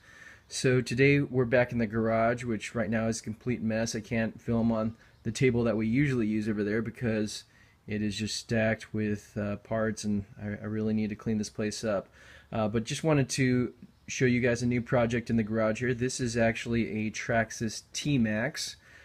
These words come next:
It, it used to be a Nitro car that, uh, that we converted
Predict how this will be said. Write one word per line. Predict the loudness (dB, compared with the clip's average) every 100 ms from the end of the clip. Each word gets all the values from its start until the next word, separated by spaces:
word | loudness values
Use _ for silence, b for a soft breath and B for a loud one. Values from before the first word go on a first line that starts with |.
| B -4
It, |
it | -2 0 0
used | 0 -2
to | 0
be | 2
a |
Nitro | 4 2 0 -2 -2
car | 0 2 2
that, | 2 0 0 -2 -2
uh, | 0 0 -2 -8 -16
that | -4 -4 -4 -4
we | -4
converted | -2 -2 -2 -2 -4